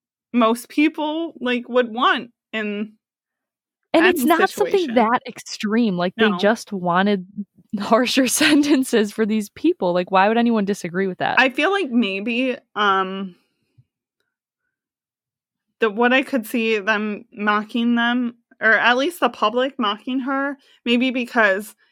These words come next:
Speaker 1: the problem in this instance, I mean, w-, it also had to do with the police.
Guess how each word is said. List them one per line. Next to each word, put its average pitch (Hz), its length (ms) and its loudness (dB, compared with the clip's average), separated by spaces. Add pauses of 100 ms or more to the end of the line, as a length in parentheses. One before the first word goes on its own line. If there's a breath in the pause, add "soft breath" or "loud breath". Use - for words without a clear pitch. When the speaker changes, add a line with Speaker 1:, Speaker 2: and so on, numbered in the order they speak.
(120)
Speaker 1:
the 233 100 2
problem 277 460 2
in 254 160 4
this 233 200 -2
instance, 254 840 -4 (200)
I 220 120 0
mean, 208 280 -4 (1300)
w-, 202 240 -12 (460)
it 226 260 0
also 269 360 2
had 262 280 0
to 247 60 2
do 233 320 -6
with 233 180 -2
the 190 100 -6
police. 196 720 -10